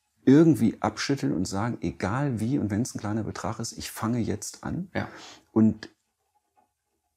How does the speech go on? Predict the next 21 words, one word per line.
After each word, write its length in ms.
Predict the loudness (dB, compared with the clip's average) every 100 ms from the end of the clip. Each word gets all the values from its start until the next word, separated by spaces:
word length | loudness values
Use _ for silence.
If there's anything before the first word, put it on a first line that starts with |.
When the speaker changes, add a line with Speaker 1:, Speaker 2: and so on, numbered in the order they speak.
| -6
Speaker 1:
ich 160 | -4
lasse 420 | 0 2 2 0
diesen 360 | 0 0 0 0
zugegebenermaßen 1120 | 2 2 4 4 2 2 0 -2 -4 -4 -4 _ _ _ _
unangenehmen 680 | 4 4 4 4 2 2 0
Gedanken, 640 | 0 0 -2 -4 -8 -10 -12 _ _ _ _
dass 220 | -4 -2
ich 280 | -4 -6 -14 _ _ _ _ _
in 220 | -2 0
der 180 | 0 -2
Phase 500 | -4 -6 -4 -4 -6
zwei, 500 | -8 -6 -4 -2 -4 -6
also, 180 | -8 -4
ne, 240 | -2 -2 -2 _ _ _ _ _ _ -2
Elternhaus, 800 | 0 2 0 2 0 0 -4 -8
Arbeiten, 720 | -2 0 0 -2 0 -2 -2 -8 -6
Rente, 460 | -2 0 -2 -4 -4
Phase 340 | -6 -4 -4
eins, 240 | -4 -6
zwei, 180 | -6 -6
drei, 340 | -4 -6 -6